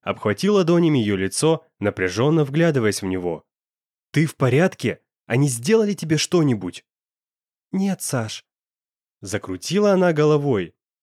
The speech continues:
«Мне ничего не сделали». Парень наклонился к её волосам,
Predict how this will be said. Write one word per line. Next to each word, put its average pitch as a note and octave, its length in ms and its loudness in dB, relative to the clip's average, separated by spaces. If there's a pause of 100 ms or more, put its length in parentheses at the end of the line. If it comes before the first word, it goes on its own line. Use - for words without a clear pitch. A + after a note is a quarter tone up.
(540)
«Мне E3 280 -2
ничего G3 460 -2
не F3+ 120 2
сделали». G#2+ 580 -6 (840)
Парень E3+ 380 2
наклонился F#3 600 2
к - 80 -14
её F#2+ 180 0
волосам, F2 600 -2